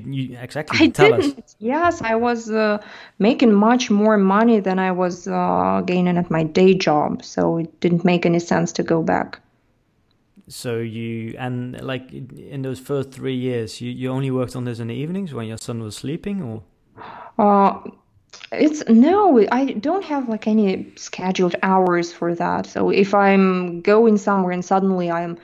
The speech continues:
Speaker 2: thinking about some funny story for a lesson, I open my phone and I write it down before I forget it. Or when I'm waiting somewhere in the line or something, I'm just, again, texting in my phone for the next lesson. And, um,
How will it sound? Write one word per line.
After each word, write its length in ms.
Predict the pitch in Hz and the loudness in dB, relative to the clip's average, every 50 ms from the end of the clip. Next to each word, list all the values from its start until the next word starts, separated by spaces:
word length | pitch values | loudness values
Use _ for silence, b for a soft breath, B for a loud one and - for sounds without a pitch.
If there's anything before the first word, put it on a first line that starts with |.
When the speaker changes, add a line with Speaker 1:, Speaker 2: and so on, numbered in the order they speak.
| B B B B B _ | B B B B B _
Speaker 2:
thinking 320 | - 202 196 190 208 185 | 2 2 2 2 2 -2
about 260 | 180 170 170 170 170 - | -2 -4 -4 -6 -6 -6
some 140 | - 170 175 | -8 -8 -8
funny 300 | - - 185 190 180 180 | -6 -4 -2 -2 -2 -2
story 380 | 175 - - 190 190 190 180 | -4 -2 2 2 4 4 4
for 200 | 175 - - 180 | 2 0 0 0
a 60 | 180 180 | 2 2
lesson, 380 | 180 180 175 170 170 - 165 | 2 2 0 0 -4 -8 -10
I 100 | 165 165 | -8 -8
open 320 | - 175 180 180 - 196 185 | -4 -4 -4 -4 -4 -4 -4
my 140 | 185 180 | -4 -6
phone 340 | 175 - - 185 180 175 175 | -6 -2 -2 0 0 0 0
and 140 | 165 165 165 | -2 -4 -4
I 80 | 170 170 | -4 -4
write 300 | 170 175 170 175 175 185 | 0 0 0 2 0 0
it 80 | 170 | 0
down 240 | 175 175 165 165 160 | 0 0 0 0 -2
before 280 | 175 - - - - 180 | -6 -6 -4 -4 -2 -2
I 60 | 180 | -2
forget 420 | - - 175 180 185 180 175 180 | -4 -4 -4 -4 -2 -4 -2 -2
it. 140 | - - 196 B B B B B B B _ | -2 -4 -4 B B B B B B B _
Or 380 | - 185 190 190 190 190 190 185 | 4 6 6 8 6 6 4 4
when 180 | 185 202 202 | 4 4 4
I'm 180 | 190 190 185 175 | 4 4 2 2
waiting 380 | 175 190 190 196 190 190 180 180 | 4 4 4 4 2 0 -4 -4
somewhere 400 | - - 185 180 175 170 170 170 | -4 -4 -4 -2 -2 -2 -4 -4
in 160 | 165 165 165 | -6 -6 -6
the 100 | 165 165 | -6 -6
line 420 | 165 165 170 175 175 175 170 165 | -4 -2 -2 0 0 -2 -2 -4
or 120 | 160 160 165 | -6 -8 -10
something, 400 | - - - 170 175 - 190 170 | -8 -8 -6 -6 -4 -4 -2 -2
I'm 200 | 160 170 175 175 | 0 0 0 -2
just, 200 | 180 175 - - | -2 -4 -2 -4
again, 360 | 185 175 185 185 185 185 185 | 0 2 2 4 4 2 0
texting 720 | 180 - - 190 196 - - - - 196 180 185 185 180 190 B B B B B B _ | 0 0 0 0 0 -4 -8 -2 -2 0 0 0 -2 -4 -6 B B B B B B _
in 120 | 180 185 185 | -2 0 0
my 120 | 180 180 | 0 0
phone 640 | 175 - - 196 190 185 180 175 170 170 170 170 170 - _ | -2 0 0 2 2 4 2 2 0 -2 -4 -6 -8 -12 _
for 140 | _ 175 175 | _ -6 -4
the 80 | 180 180 | -4 -2
next 340 | 175 180 180 - - - - | -2 -2 -4 -6 -8 -6 -2
lesson. 460 | - 180 180 - - - - - 196 196 B B B B B B B B - | -2 -2 -2 -4 -6 -6 -4 -4 -6 -6 B B B B B B B B -2
And, 400 | - 196 196 202 202 196 190 196 | 2 2 4 4 4 4 4 4
um, 540 | 196 196 190 190 185 185 185 185 185 185 | 4 2 4 2 2 0 0 -2 -4 -6